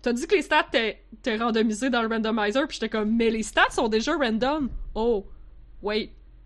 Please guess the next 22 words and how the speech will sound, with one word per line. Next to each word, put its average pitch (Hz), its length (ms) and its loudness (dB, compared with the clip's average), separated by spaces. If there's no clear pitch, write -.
Ils 214 80 -6
sont 208 280 -4
probablement 247 720 0
pas, 269 420 2
en 233 40 -2
fait, - 360 -2
pis 226 140 -6
genre, 214 300 0
je - 100 -10
considérais 226 540 -2
que 247 120 -2
chaque 269 220 -4
personnage 233 520 -2
avait 220 380 0
le 226 220 0
potentiel 262 760 0
de 226 80 2
devenir 220 440 -2
tout 277 120 -8
ce - 100 -12
qu'il 254 140 -4
voulait. 214 380 -4